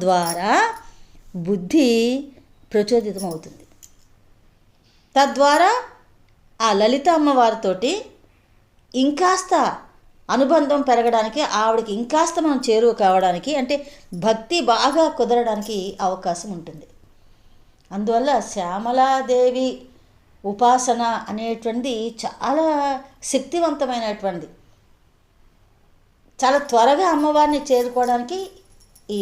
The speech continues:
అమ్మవారిని ఉపాసన చేయడం. ఉపాసన అంటే నేను చెప్తూ వచ్చాను కదా, ఆ గురుదీక్ష మంత్రం అనేటువంటిది కాదు, ఆ తల్లి గురించినటువంటి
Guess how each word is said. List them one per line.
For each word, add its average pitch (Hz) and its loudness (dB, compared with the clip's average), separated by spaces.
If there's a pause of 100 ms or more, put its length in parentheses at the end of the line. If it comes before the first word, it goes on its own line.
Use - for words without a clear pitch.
అమ్మవారిని 208 -2 (360)
ఉపాసన 208 -4
చేయడం. 175 -8 (540)
ఉపాసన 254 -2
అంటే 247 -8
నేను 220 -10
చెప్తూ 214 -6
వచ్చాను 233 -2
కదా, 240 -2 (480)
ఆ 185 -4
గురుదీక్ష 233 -2 (140)
మంత్రం 214 -6
అనేటువంటిది 240 -4
కాదు, 269 0 (520)
ఆ 185 -4
తల్లి 277 -2
గురించినటువంటి 262 -4